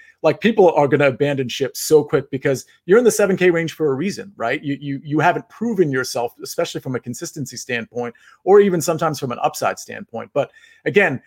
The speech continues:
that's where you get leverage on the field. Like, if that, if that is the groupthink that you wanna fall into,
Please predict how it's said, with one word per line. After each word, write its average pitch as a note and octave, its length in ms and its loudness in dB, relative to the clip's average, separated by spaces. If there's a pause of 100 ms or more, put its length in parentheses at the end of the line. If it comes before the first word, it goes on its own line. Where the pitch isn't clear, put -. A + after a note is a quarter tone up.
(160)
that's F3 260 -2
where F3+ 120 8
you E3 120 2
get D#3 160 4
leverage D3 300 0
on C3 100 -4
the A2 80 -8
field. D3+ 460 -4
Like, C#3+ 180 -4
if D3 120 -6
that, E3+ 220 0
if D3+ 140 -6
that E3+ 180 2
is D#3 140 -4
the C#3 100 -6
groupthink D3 500 -2
that B2+ 180 -8
you D3 80 -6
wanna C#3+ 160 -6
fall A#2+ 260 -4
into, B2+ 460 -6